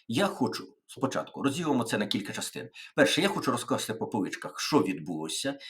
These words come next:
як це може бути далі реалізовано, і ш-,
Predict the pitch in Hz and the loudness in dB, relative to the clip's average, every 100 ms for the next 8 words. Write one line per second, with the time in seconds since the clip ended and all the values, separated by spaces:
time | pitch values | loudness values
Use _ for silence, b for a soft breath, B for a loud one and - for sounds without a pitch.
0 | B B 101 120 165 - - 107 98 98 | B B 0 2 2 0 0 0 0 -2
1 | 98 92 90 85 80 76 76 87 85 104 | -4 -2 -2 -2 -2 -4 -6 -4 -2 0
2 | 151 - B B - 143 127 92 98 - | -2 -6 B B 6 8 8 6 -2 -4
3 | - | -8